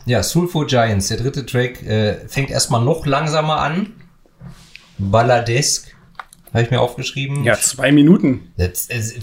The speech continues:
Speaker 1: ich bitte dich, zwei Minuten zehn ist erstmal Piano, dann, äh, kommt ihre Stimme dazu, die so ein bisschen sphärisch, geisterhaft das Ganze untermalt. Also die, sie singt halt keinen Text, sie macht nur so ein bisschen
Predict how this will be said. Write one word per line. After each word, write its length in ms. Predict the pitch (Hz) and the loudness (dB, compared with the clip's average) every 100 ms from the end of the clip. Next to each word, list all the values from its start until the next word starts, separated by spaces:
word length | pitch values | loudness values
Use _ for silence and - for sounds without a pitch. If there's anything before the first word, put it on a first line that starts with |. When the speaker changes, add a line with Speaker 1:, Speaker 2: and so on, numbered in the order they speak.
| - - - | -8 -6 -6
Speaker 1:
ich 120 | 123 | 0
bitte 200 | 175 180 | 2 4
dich, 180 | 123 104 | 2 -2
zwei 200 | - 135 | 0 2
Minuten 320 | 165 151 135 131 | 4 2 2 -2
zehn 400 | - 160 175 175 | 0 0 0 0
ist 220 | 139 - | -2 -2
erstmal 400 | 131 - 147 135 | -2 -2 -2 -2
Piano, 720 | - 113 131 170 175 170 170 | -2 0 2 4 2 2 0
dann, 260 | 131 131 120 | -2 -2 -2
äh, 220 | 117 120 | -4 -4
kommt 320 | 131 123 - | -2 -4 -4
ihre 260 | 147 139 123 | -2 0 0
Stimme 320 | - 147 160 | 0 0 0
dazu, 340 | 156 - 156 | -2 -4 -6
die 100 | 147 | -4
so 80 | 123 | -2
ein 80 | 120 | -2
bisschen 340 | 127 - 123 | -2 0 0
sphärisch, 720 | 117 - - 135 131 131 - | -2 -6 -2 0 0 -2 -2
geisterhaft 580 | - 127 - 135 139 - | 0 2 2 0 -2 -4
das 140 | 117 - | -4 -2
Ganze 200 | 120 120 | -4 -2
untermalt. 640 | 113 104 104 123 170 - | 0 2 2 2 0 -2
Also 140 | 107 | -6
die, 120 | 101 101 | -4 -6
sie 120 | 101 | -2
singt 240 | 110 127 | 0 0
halt 140 | 113 - | 0 -2
keinen 180 | 101 98 | -4 -2
Text, 400 | 151 - - - | -4 -4 -8 -6
sie 80 | 110 | -4
macht 200 | 117 - | -4 -6
nur 60 | |
so 80 | 110 | -8
ein 40 | 113 | -8
bisschen 360 | - 117 160 | -6 -4 -4